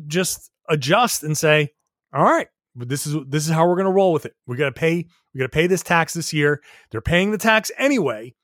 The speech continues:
They're gonna pay the tax anyway. It's just gonna be a bigger tax bill. So if they can't, if they don't like the result of moving Kemba Walker, then they keep Kemba Walker and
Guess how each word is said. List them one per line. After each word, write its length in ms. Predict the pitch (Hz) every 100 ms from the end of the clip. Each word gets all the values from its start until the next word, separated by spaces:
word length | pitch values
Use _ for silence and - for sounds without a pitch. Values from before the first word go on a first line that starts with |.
| _ _ _ _ -
They're 140 | 147
gonna 320 | 131 117 208
pay 180 | 240 214
the 80 | 214
tax 300 | 202 208 180
anyway. 560 | 214 160 127 113 120 - _ _ _ -
It's 140 | 135
just 140 | 175
gonna 100 | 165
be 100 | 170
a 60 | 156
bigger 280 | 131 160 147
tax 320 | - 123 -
bill. 220 | - - _ _ _ _ _ _
So 520 | - 156 135 127 117 _ _ _ _ _ -
if 100 | 165
they 140 | 214
can't, 320 | 226 247 226 180 -
if 160 | 175
they 140 | - 233
don't 200 | 247 165
like 400 | 160 175 196 156
the 80 | 170
result 400 | 156 139 156 -
of 340 | 143 139 120
moving 440 | 135 170 269 220 156
Kemba 280 | 156 123
Walker, 540 | 113 107 107 143 160 165
then 580 | 143 170 196 196 202 202 - _ -
they 180 | 214
keep 280 | 240 294 330
Kemba 260 | - 151 139
Walker 540 | 120 117 - 214 233 _ _ _ _
and 440 | 208 214 214 214